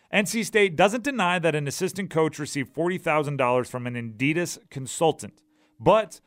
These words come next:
they, they do deny that it got sent to Dennis Smith Junior's father. Now, have you ever, uh,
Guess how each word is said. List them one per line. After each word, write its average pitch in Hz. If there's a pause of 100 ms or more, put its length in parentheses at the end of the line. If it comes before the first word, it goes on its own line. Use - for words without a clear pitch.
(200)
they, 139
they 127
do 185
deny 143
that 127
it 135
got 143
sent 135
to 131
Dennis 123
Smith 120
Junior's 104
father. 107 (720)
Now, 131 (520)
have 170
you 240
ever, 190
uh, 139